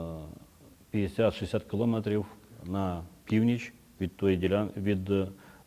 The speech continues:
реальної лінії державного кордону, лінії блокування має-, мається на увазі. Але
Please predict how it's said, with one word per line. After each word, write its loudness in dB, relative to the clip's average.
реальної 6
лінії 4
державного 2
кордону, 0
лінії 6
блокування 2
має-, -4
мається -6
на -6
увазі. -8
Але 8